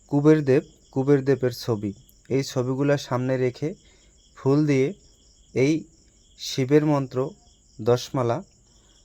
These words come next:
লক্ষ্মীনারায়ণের মন্ত্র দশ মালা এবং কুবের দেবের মন্ত্র দশ মালা করে জপ করবেন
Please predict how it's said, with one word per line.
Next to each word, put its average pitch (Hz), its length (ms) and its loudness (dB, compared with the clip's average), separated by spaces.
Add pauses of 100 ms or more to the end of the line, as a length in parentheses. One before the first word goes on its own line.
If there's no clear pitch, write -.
(140)
লক্ষ্মীনারায়ণের 127 880 2
মন্ত্র 123 300 -4 (280)
দশ 117 260 0 (100)
মালা 117 260 -4 (340)
এবং 117 160 -4 (180)
কুবের 147 320 -2
দেবের 135 260 0
মন্ত্র 120 340 -4
দশ 113 280 -2
মালা 117 200 -4
করে 110 220 -6
জপ 113 280 -4
করবেন 135 340 -4